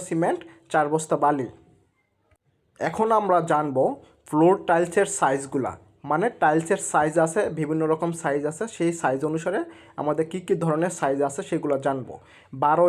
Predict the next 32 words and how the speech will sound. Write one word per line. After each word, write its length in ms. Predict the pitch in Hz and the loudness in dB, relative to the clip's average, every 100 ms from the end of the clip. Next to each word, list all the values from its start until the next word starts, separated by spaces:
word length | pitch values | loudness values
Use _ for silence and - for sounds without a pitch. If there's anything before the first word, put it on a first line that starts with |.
| 170 | 4
ইঞ্চি, 300 | 165 - 214 320 - _ _ _ _ 151 | 0 -4 -8 -8 -14 _ _ _ _ 0
বারো 200 | 160 165 147 | 2 4 0
ইঞ্চি, 280 | 131 - 113 - _ _ - | -4 -8 -14 -18 _ _ -6
মানে 120 | 165 156 | -2 0
এক 80 | 180 | -2
ফিট 160 | - 196 151 | -4 0 0
এক 80 | - | 0
ফিট, 160 | - 123 - - - | -8 -10 -12 -8 2
আবার 140 | 165 180 | 4 6
মিলিমিটারও 520 | 175 180 170 165 156 151 | 4 4 4 4 4 4
আছে, 180 | 151 160 160 - _ - | 2 -4 -6 -14 _ -2
ষোলো 220 | 175 180 175 | 2 4 4
ইঞ্চি, 220 | 175 170 208 - | 0 -6 -8 -2
ষোলো 200 | 185 175 139 | 2 2 0
ইঞ্চি, 260 | 131 - 101 - _ _ - | -4 -10 -14 -16 _ _ -6
আঠারো 220 | 131 165 170 | -2 0 0
ইঞ্চি, 240 | 180 175 202 196 | -2 -4 -2 0
আঠারো 240 | 143 165 170 147 | 0 0 0 -2
ইঞ্চি, 280 | 135 - 123 - _ _ _ | -6 -8 -12 -14 _ _ _
চব্বিশ 320 | 160 156 175 180 | 0 2 2 0
ইঞ্চি, 180 | 185 180 202 | -4 -2 -2
চব্বিশ 280 | 190 151 170 170 | -2 -2 -4 -4
ইঞ্চি। 260 | 143 135 135 - _ _ _ _ _ _ - | -6 -8 -12 -16 _ _ _ _ _ _ -8
এখন 180 | 156 190 190 - | -4 -2 -2 -2
সবচেয়ে 320 | 175 - 190 | -2 2 2
বেশি 140 | 208 170 | 2 2
ব্যবহৃত 320 | 160 151 156 147 | 2 2 0 -2
হয় 120 | 151 139 | -2 -2
চব্বিশ 240 | 151 147 - | -2 -2 -4
ইঞ্চি, 140 | 160 160 | -8 -4
চব্বিশ 240 | 147 143 160 | -6 -4 -8
ইঞ্চি, 200 | 147 160 | -10 -10